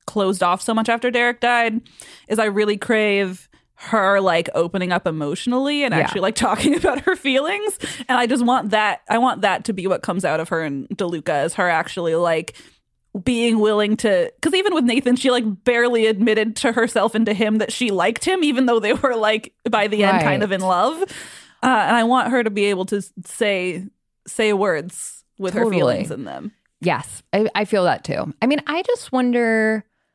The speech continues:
Speaker 2: like, when they brought Link in,
Speaker 1: Mm-hmm.
Speaker 2: who I really like,
Speaker 1: Yeah.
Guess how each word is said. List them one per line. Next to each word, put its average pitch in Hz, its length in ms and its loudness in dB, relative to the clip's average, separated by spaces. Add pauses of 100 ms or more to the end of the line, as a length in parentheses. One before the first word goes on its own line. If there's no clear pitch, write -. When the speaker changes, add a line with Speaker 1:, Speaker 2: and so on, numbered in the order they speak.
(1160)
Speaker 2:
like, 233 280 -2 (100)
when 233 200 0
they 254 120 2
brought 254 500 0 (160)
Link 180 520 -2 (100)
in, - 280 -6
Speaker 1:
Mm-hmm. 190 680 -2
Speaker 2:
who 254 160 2
I 240 120 2
really 240 440 2
like, 120 360 2
Speaker 1:
Yeah. 453 240 -4